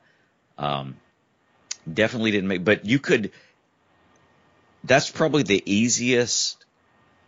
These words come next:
mouth reading job that I've ever, like,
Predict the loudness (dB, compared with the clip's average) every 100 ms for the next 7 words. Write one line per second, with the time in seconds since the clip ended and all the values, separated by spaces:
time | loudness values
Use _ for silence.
0 | _ -6 -2 0 0 -2 -2 0 0 -2
1 | -2 -8 -12 _ _ -20 -20 -16 -12 -2
2 | 2 2 2 2 0 0 -2 -2 -6 -10
3 | _ _ _ _ _ -14 -2 2 2